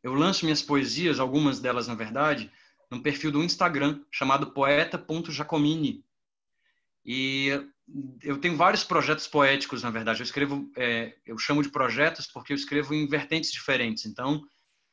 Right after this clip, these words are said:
é, eu tenho um projeto chamado O Que É Feito de Carlos. O Carlos é um homem livre, um homem, um homem que ama o mundo, que ama as pessoas e, e por ser tão livre, ele é muito perseguido.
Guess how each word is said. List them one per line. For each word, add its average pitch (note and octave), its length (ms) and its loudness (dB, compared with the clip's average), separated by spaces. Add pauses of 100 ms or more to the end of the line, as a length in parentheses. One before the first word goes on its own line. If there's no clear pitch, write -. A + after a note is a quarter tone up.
(160)
é, A#2 400 -2
eu A#2 80 -4
tenho C#3+ 220 2
um C#3 160 2
projeto C#3 320 0
chamado C3+ 280 2
O C3+ 40 -4
Que D3+ 120 0
É C#3+ 40 2
Feito D#3 260 -2
de C#3+ 100 -6
Carlos. D#3+ 760 2 (340)
O - 20 -20
Carlos A#2+ 300 0
é C3 60 0
um B2+ 100 -2
homem B2+ 260 0
livre, C3 380 -2
um B2 100 -4
homem, B2 460 -4 (520)
um A#2+ 100 -6
homem C3+ 180 0
que C#3 160 0
ama C#3+ 260 4
o B2+ 100 0
mundo, C#3+ 400 0
que C3+ 120 -4
ama C3+ 120 0
as B2 100 -6
pessoas C3 760 -2
e, A#2+ 340 -6 (480)
e A#2+ 60 -8
por C#3 160 -6
ser D3 220 0
tão D#3 160 4
livre, D#3 240 4
ele D3 100 4
é C#3 40 4
muito D#3+ 200 2
perseguido. D#3+ 680 -2